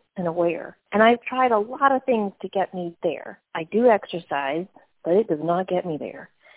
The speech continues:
'Cause every time I'm doing exercise, even if it's yoga, which I really like, I'm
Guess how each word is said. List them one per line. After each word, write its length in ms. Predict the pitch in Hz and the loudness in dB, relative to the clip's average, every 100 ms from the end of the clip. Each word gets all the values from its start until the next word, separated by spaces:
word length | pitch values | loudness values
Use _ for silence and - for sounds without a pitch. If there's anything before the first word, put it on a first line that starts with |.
| _ | _
'Cause 140 | - 175 | -10 2
every 220 | 180 208 | 2 4
time 260 | 233 233 240 | 2 4 4
I'm 160 | 240 | 4
doing 280 | 240 254 240 | 6 6 6
exercise, 500 | 240 - 220 170 151 | 2 -2 -6 -4 -8
even 300 | - 190 220 | -8 -6 -2
if 120 | 233 233 | -2 -4
it's 120 | 240 | -8
yoga, 360 | 233 254 247 156 | 2 2 2 -4
which 180 | 156 - | -4 -10
I 140 | 160 | -10
really 240 | 175 202 220 | -4 -2 2
like, 300 | 220 196 185 _ _ - | 4 4 0 _ _ -10
I'm 140 | 170 | -10